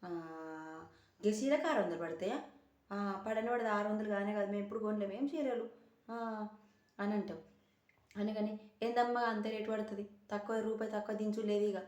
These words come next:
అంతే రేటు ఇక" అని అంటాడవ్వ. అని ఆయన తనగానే, ఆయనతో ఏం చేయాలి మనం? "ఏ లేదన్న ఫిక్స్ రేటు చెప్పన్నా, నువ్వు గిట్ల ఎత్తవేందన్న, ఎప్పుడు మీ షాప్లోకే వస్తాము. ఆ, ఎప్పుడు గిట్ల ఎత్తవేందన్న, ఎప్పుడు మీ షాప్కే వస్తాము" అని అంటాం. ఆ, అనగానే,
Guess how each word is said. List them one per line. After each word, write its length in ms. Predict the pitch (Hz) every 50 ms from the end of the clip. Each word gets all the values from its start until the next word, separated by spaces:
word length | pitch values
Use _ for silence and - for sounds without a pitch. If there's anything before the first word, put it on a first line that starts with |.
| - -
అంతే 240 | 190 196 202 208 214
రేటు 220 | 214 220 214 214 214
ఇక" 120 | 202 190 - - - - - - _ _ _ _
అని 160 | - 247 262
అంటాడవ్వ. 380 | 277 277 285 277 277 277 262 254 247 240 - - - - _ _ _ -
అని 180 | 208 214 220 220 214 214
ఆయన 180 | 208 208 208
తనగానే, 340 | 202 208 208 208 208 208 214 214 - - - - - _ _ -
ఆయనతో 240 | 208 208 208 208 220
ఏం 100 | 214 214
చేయాలి 220 | 214 214 214 214
మనం? 140 | 214 220 226 - - - _ _ -
"ఏ 80 | 233 247
లేదన్న 340 | 240 240 233 226 220 220 214
ఫిక్స్ 300 | - 226 226 - - 254
రేటు 240 | 240 226 220 220
చెప్పన్నా, 480 | 214 214 208 208 - 208 202 202 196 190 190 - - -
నువ్వు 200 | _ _ - 208
గిట్ల 180 | 226 240 233 233
ఎత్తవేందన్న, 600 | 226 220 - 226 220 226 220 220 214 214 208 208 214 214
ఎప్పుడు 280 | 214 214 - - 247 233
మీ 140 | 233 220 214 208
షాప్లోకే 460 | 208 214 208 202 - 208 208 - 214
వస్తాము. 380 | 202 196 - - 185 185 180 175 - - - _ _ _ _ _ _ _ _ _ -
ఆ, 80 | 185 190 190 190 185 185 185 180 185 185 190 202
ఎప్పుడు 240 | 214 214 214 240 220
గిట్ల 180 | 226 - 233
ఎత్తవేందన్న, 500 | 233 220 220 220 214 214 214 208 202 208 208 208
ఎప్పుడు 280 | 214 214 - - 240 233
మీ 140 | 226 220 214
షాప్కే 360 | 214 214 208 208 - - 214 208
వస్తాము" 360 | 202 208 - 208 190 190 190 - - - - _ _ _ _ _ _ -
అని 240 | 190 185 196 208 214
అంటాం. 240 | 202 - 165 - - - - - _ _ _ _
ఆ, 80 | 196 220 247 - - - - _ _ -
అనగానే, 360 | 208 220 226 220 220 226